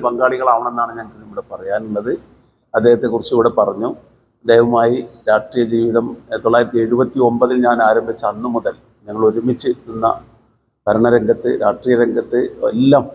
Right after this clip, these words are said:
ഒരുമിച്ച് നിന്നിട്ടുള്ള അനുഭവമുള്ള ഒരു വ്യക്തി എന്ന നിലക്ക് തന്നെ അതിൽ അദ്ദേഹത്തിൻ്റെ ഇതിൽ പങ്കാളികളാവാനും അതിന് അദ്ദേഹത്തെ ഈ ഓപ്പൺ ഫോറം തയ്യാറായപ്പോൾ അവരുടെ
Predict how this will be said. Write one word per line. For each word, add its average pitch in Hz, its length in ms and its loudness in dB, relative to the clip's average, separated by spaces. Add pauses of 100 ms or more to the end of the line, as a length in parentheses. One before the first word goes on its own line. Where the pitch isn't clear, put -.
ഒരുമിച്ച് 117 400 -6
നിന്നിട്ടുള്ള 113 500 -6
അനുഭവമുള്ള 113 520 0 (320)
ഒരു 104 140 -16
വ്യക്തി 104 300 -6
എന്ന 107 180 -4
നിലക്ക് 101 340 -12
തന്നെ 104 200 -6 (760)
അതിൽ 113 180 4 (260)
അദ്ദേഹത്തിൻ്റെ 110 540 4
ഇതിൽ 110 180 -2
പങ്കാളികളാവാനും 107 920 2
അതിന് 107 200 -8
അദ്ദേഹത്തെ 107 360 -4 (400)
ഈ 107 60 -4 (380)
ഓപ്പൺ 120 260 -2
ഫോറം 117 260 2
തയ്യാറായപ്പോൾ 110 640 4
അവരുടെ 107 180 -6